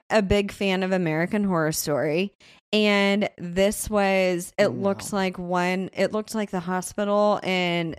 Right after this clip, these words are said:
Speaker 1: the, one of the American Horror Story seasons. So I was, like, extra freaking out. This is what it
Speaker 2: Let me
Speaker 1: looks like
Speaker 2: see.
Speaker 1: walking up.
Speaker 2: Yeah, no, I'm out.
Speaker 1: Right.
Speaker 2: <clears throat>
Speaker 1: So
Speaker 2: Absolutely not.
Speaker 1: this hospital was built in the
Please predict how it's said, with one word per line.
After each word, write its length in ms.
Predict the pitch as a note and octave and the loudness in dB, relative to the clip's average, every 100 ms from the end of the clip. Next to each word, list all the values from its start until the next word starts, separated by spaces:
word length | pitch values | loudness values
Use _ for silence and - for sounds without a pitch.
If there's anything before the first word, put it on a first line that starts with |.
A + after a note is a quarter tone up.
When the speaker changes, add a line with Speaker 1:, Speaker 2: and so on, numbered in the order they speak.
| - | -4
Speaker 1:
the, 180 | F3+ D#3+ | -2 -2
one 240 | E3+ F3+ | -2 -2
of 100 | F3 | -2
the 60 | F3 | -2
American 480 | E3+ E3 D#3 F3+ E3 | -2 -2 -2 -4 -4
Horror 220 | E3 E3+ | -4 -4
Story 280 | - G3+ G3+ | -4 -2 -2
seasons. 640 | A3 A#3 B3+ B3+ C4 - - - _ | -4 -2 -2 0 -2 -6 -16 -20 _
So 140 | - C4 | -2 0
I 80 | |
was, 180 | B3 A3 | 2 0
like, 240 | G3+ E3+ - | -2 -4 -4
extra 340 | F3+ - - D#3+ | -6 -6 -8 -8
freaking 440 | - C#3 D3+ C3+ | -8 -8 -8 -10
out. 280 | C#2+ C#2 - _ _ _ | -10 -12 -14 _ _ _
This 280 | F#3 G#3+ A#3+ | -6 -6 -4
is 180 | C4 A3 | -8 -6
what 120 | G#3+ | -4
it 40 | F3+ | -4
Speaker 2:
Let 60 | |
me 60 | E3+ | -4
Speaker 1:
looks 180 | D#3+ - | -6 -4
like 160 | D#3 D#3+ | -4 -2
Speaker 2:
see. 40 | |
Speaker 1:
walking 420 | D#3 C#3+ D#3+ B2+ F#2 | 0 0 -2 -6 -6
up. 220 | C2 - - - _ - | -8 -6 -8 -10 _ -2
Speaker 2:
Yeah, 280 | C#4 C4+ G#3 | 2 4 2
no, 180 | G3+ G3 | 2 2
I'm 240 | D3+ F#3 | 2 2
out. 240 | D#3 D3+ - - - F#3+ | 2 0 -4 -16 -8 -2
Speaker 1:
Right. 420 | F3+ F3 C#3+ - | 0 0 -2 -6
Speaker 2:
<clears throat> 300 | D#4+ D#4 C4+ F#3 | -4 -2 0 0
Speaker 1:
So 220 | C4 B3 | 2 2
Speaker 2:
Absolutely 420 | F#3+ F#3+ E3+ D#3+ | 0 -2 0 0
not. 260 | D#3+ D3+ - E3+ | 0 -2 -4 -8
Speaker 1:
this 380 | G3+ A#3+ D4 - | -4 -2 -2 -6
hospital 840 | B3+ C#4 - - G#3+ F3+ F3 E3+ | -4 -2 -2 -2 2 4 2 2
was 260 | F#3 F3+ E3+ | 0 0 -2
built 460 | F#3 F#3 F3+ - | 2 4 4 2
in 180 | - F#3 | -2 0
the 540 | F3 E3+ D#3+ D#3 C3+ | 0 0 2 0 -2